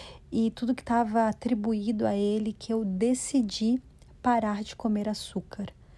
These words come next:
Mas eu não decidi nem por obrigação e nem genuinamente. Mas mesmo assim eu consegui realizar esse hábito por muito mais de vinte e um dias. Eu consegui realizar esse hábito por quase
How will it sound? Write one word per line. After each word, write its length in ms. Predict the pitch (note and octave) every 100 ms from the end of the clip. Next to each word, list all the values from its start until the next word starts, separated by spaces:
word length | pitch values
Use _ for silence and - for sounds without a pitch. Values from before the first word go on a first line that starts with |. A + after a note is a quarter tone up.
| - - - - - -
Mas 340 | A#3 B3 A#3+
eu 140 | B3+
não 280 | B3+ B3+ B3
decidi 720 | A3 B3 - - A3 - G#3+ G#3
nem 360 | G3+ G#3 B3+
por 220 | D4+ -
obrigação 800 | B3 G#3+ G3+ G3+ F#3+ - A3 A3+
e 100 | A#3+
nem 300 | A3+ A3 A3+
genuinamente. 1040 | G#3+ A3 G#3+ G#3 A3+ G#3+ F#3+ G3 - - F3 - - - - - - -
Mas 260 | A3+ A#3+
mesmo 320 | B3 D#4 D#4+
assim 340 | B3+ - B3+ B3+
eu 60 |
consegui 500 | A#3+ B3 A#3+ C4 A3+
realizar 500 | C4 D#4 C4 A3 G3
esse 280 | F#3+ - -
hábito 400 | G#3 A#3 G#3 -
por 200 | - C#4+
muito 460 | E4 D4+ C#4 D#4+ B3
mais 260 | G3 F#3+
de 120 | F3+ F#3
vinte 240 | F#3 F#3+
e 80 | -
um 100 | A#3
dias. 300 | G3+ F#3 F3+
Eu 80 | G3+
consegui 460 | B3 B3 A#3 G#3+
realizar 500 | A#3+ A#3 G#3+ G3+ G#3
esse 240 | G#3 - G#3
hábito 420 | G#3 A3 - A3
por 220 | - D4
quase 560 | - B3 A#3 A3+ -